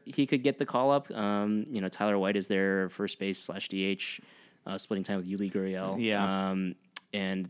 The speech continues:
Speaker 1: they like, the Astros like to cycle people in and out of their D H spot. So it feels like there's not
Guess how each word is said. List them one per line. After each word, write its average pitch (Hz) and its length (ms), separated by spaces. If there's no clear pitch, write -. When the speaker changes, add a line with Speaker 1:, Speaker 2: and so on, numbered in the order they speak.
Speaker 1:
they 104 140
like, 113 200
the - 60
Astros 117 300
like 113 120
to 107 320
cycle 117 300
people 113 220
in 110 80
and 104 100
out 104 80
of 101 60
their 101 140
D 101 200
H 101 160
spot. 90 360
So 101 200
it 90 60
feels 107 220
like 101 280
there's 98 200
not 107 300